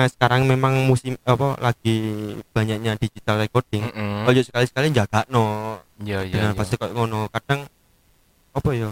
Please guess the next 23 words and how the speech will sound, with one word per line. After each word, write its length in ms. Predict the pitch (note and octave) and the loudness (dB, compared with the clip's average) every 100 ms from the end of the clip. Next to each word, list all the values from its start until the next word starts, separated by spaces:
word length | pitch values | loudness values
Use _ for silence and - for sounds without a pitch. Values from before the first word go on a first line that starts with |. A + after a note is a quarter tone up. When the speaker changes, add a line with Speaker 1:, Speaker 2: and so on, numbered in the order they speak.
| A2+ - | -6 0
Speaker 1:
Ya 100 | A2+ | 0
saiki 320 | G#2+ G2+ - | 0 -6 -2
lah 140 | C3 | -2
koyo 160 | B2+ B2+ | 0 0
Speaker 2:
Heeh, 160 | A2+ G2+ | 0 -2
heeh. 160 | G2 | -2
Speaker 1:
contoh 200 | A2+ B2+ | -2 0
vokal 260 | A#2+ A#2+ C3+ | 0 -2 0
lah, 100 | A#2 F2+ | -4 -4
ono 140 | A2+ | 2
Speaker 2:
Oh, 120 | A2+ B2+ | 8 10
Speaker 1:
au-, 120 | D3 | 8
Speaker 2:
iya, 220 | D3+ C#3+ | 6 4
iya, 120 | C3+ B2 | 6 8
Speaker 1:
o-, 60 | B2 | 8
a-, 60 | |
Speaker 2:
heeh. 260 | A2+ A#2 G#2 G2+ | 6 2 4 2
Speaker 1:
ono 160 | B2 | 0
auto 400 | A#2 B2 B2+ B2+ B2 | 4 4 4 2 0
tune, 220 | - C3 | 2 -2
Speaker 2:
Heeh, 80 | A2+ | 0
Speaker 1:
kon 160 | B2 A2+ | 0 2
Speaker 2:
heeh. 340 | G#2+ G2+ G#2+ | 0 -2 -4